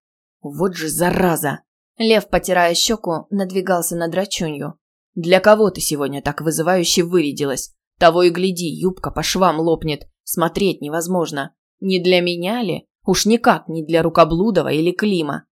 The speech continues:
Для себя. Еще скажи, что для кролика. Как, кстати, он поживает?» Ухмыляющийся директор,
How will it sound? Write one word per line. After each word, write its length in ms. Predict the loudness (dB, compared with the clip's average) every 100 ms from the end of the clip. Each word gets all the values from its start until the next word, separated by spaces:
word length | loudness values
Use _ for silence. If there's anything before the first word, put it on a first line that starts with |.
| _ _
Для 340 | -4 4 4 4
себя. 580 | 2 0 2 2 0 -12 _ _ _ -4
Еще 240 | 0 0
скажи, 300 | 2 2 0
что 160 | -2 0
для 180 | 0
кролика. 640 | 0 0 2 2 -2 -6 -8 _ _
Как, 260 | 0 0 -2
кстати, 420 | -4 0 0 -2
он 160 | -4
поживает?» 560 | -4 -2 0 0 -2 -4 _ _ _
Ухмыляющийся 840 | -10 -6 -2 2 2 2 -2 -4 -4
директор, 500 | -4 -6 -6 -8 -10